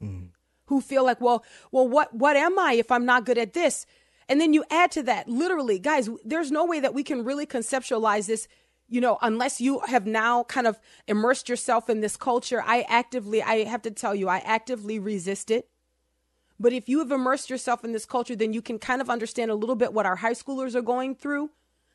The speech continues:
Speaker 2: They literally have people liking or not the things they think and say,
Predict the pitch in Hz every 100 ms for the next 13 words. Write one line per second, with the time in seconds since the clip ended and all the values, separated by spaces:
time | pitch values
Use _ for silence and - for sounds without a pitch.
0 | - 185 240 233 233 302 330 311 302 247
1 | 247 - - 269 - 208 190 - _ _
2 | _ 202 196 233 262 - 294 233 190 233
3 | 247 _ _ _ _ _ _ 240 247 254
4 | 269 247 185 - - - _ _ 208 233
5 | 262 262 247 196 196 - - 285 311 -
6 | 226 208 - 220 170